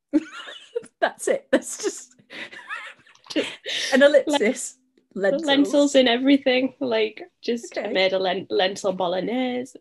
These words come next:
Speaker 1: 'cause
Speaker 2: Mm.
Speaker 1: I'm vegan, aren't I? So there's not much you can do.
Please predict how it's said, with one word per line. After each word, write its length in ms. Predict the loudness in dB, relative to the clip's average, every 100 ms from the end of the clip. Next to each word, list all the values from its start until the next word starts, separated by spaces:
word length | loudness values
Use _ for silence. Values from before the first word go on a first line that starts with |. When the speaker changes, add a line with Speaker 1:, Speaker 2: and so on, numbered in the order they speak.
| -10
Speaker 1:
'cause 160 | -8
Speaker 2:
Mm. 120 | -8 -8
Speaker 1:
I'm 160 | -8 -6
vegan, 440 | -6 -6 -8 -10 -12
aren't 260 | -12 -12 -12
I? 140 | -14 -18 -18
So 380 | -12 -12 -12 -20 _ _
there's 140 | -16 -12
not 160 | -10
much 240 | -10 -12 -14
you 60 | -16
can 120 | -12
do. 220 | -12 -12